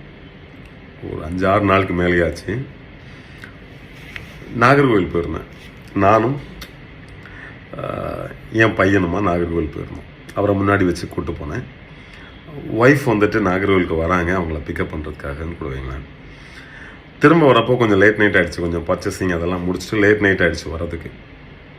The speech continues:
ஒரு நைனுக்கு மேலேயே ஆயிடுச்சு. நானும் ஒய்ஃபும் குழந்தையும் Activa-ல வந்துட்டுருக்கோம். வந்துட்டுருக்கிற டைமில் திடீர்னு பார்த்தீங்கன்னா,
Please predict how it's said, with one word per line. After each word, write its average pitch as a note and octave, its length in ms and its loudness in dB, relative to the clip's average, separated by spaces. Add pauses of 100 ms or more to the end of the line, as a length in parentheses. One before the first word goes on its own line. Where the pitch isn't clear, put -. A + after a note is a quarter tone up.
(480)
ஒரு G2+ 200 4 (680)
நைனுக்கு B2 480 4
மேலேயே G#2 340 4
ஆயிடுச்சு. F2 420 0 (260)
நானும் G2 580 0 (600)
ஒய்ஃபும் G#2+ 400 0
குழந்தையும் F#2 520 2 (120)
Activa-ல F2 440 -4
வந்துட்டுருக்கோம். D2 580 -12 (1300)
வந்துட்டுருக்கிற B2+ 520 4
டைமில் G#2 380 4
திடீர்னு G#2 420 2
பார்த்தீங்கன்னா, F#2 480 -2